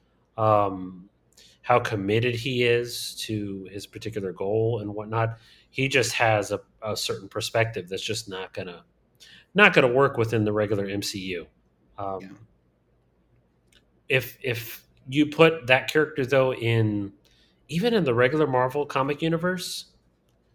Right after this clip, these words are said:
Speaker 1: he could fit as an anti-hero, I think, easily.
Speaker 2: Yeah.
Speaker 1: Yeah, easily within the confines of, of, like, "Oh, the ends justify the means." Yeah,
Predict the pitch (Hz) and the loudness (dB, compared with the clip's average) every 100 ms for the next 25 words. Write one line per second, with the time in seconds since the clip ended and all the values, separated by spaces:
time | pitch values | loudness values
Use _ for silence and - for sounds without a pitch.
0 | _ _ - 202 185 - 160 160 123 117 | _ _ -6 2 2 6 8 8 6 0
1 | 117 113 117 110 107 87 85 - 117 113 | 2 2 0 -4 -8 -12 -14 -8 -6 -4
2 | 101 110 113 110 85 71 - 302 - - | -6 -4 -4 -4 -8 -18 -18 -16 -16 -18
3 | _ _ _ - _ _ 113 90 - - | _ _ _ -20 _ _ -6 -6 -10 -6
4 | 127 113 101 101 107 110 123 107 107 107 | -6 -4 -4 -2 -2 0 2 2 0 -6
5 | 113 117 113 110 107 - 98 98 95 90 | -6 -6 -2 -2 -2 -4 -6 -8 -10 -14
6 | - - _ _ _ _ _ _ 117 113 | -18 -20 _ _ _ _ _ _ 0 4
7 | 110 104 123 127 113 110 113 123 107 120 | 2 2 2 2 2 -2 0 0 0 0
8 | 113 - - 104 98 98 95 78 - - | 0 -2 -2 -2 -2 -8 -8 -10 -14 -12
9 | - _ _ _ 180 135 87 | -12 _ _ _ 4 4 4